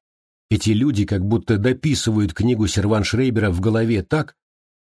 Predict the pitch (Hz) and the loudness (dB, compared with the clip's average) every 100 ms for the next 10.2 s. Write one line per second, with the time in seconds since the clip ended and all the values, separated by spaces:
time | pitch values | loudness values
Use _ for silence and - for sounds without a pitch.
0 | - 104 117 98 123 - 131 117 - 110 | -4 -2 0 2 0 0 0 0 0 0
1 | 135 113 - 107 101 - 90 113 110 87 | 0 0 -2 -2 -2 -4 -4 0 0 0
2 | 71 67 62 _ _ 87 92 95 90 92 | -2 -8 -12 _ _ 0 2 2 0 0
3 | 90 - 80 - _ _ _ _ _ 98 | -2 -4 -8 -10 _ _ _ _ _ -2
4 | 95 135 127 139 123 143 135 151 - _ | 0 0 0 0 0 0 0 -2 -4 _
5 | _ _ - 113 - 120 - 120 104 104 | _ _ -2 0 0 -2 0 0 2 2
6 | 107 104 - 76 64 55 _ _ _ _ | 0 -2 -2 -2 -4 -12 _ _ _ _
7 | _ _ _ 87 95 117 113 120 151 - | _ _ _ -2 0 2 2 2 0 -2
8 | 90 101 120 - 110 - 131 131 - - | -2 0 0 0 -2 0 0 0 -2 -4
9 | 110 98 107 110 127 120 - 117 135 123 | -4 0 2 2 0 -2 -2 0 0 -2
10 | - 73 | -4 -6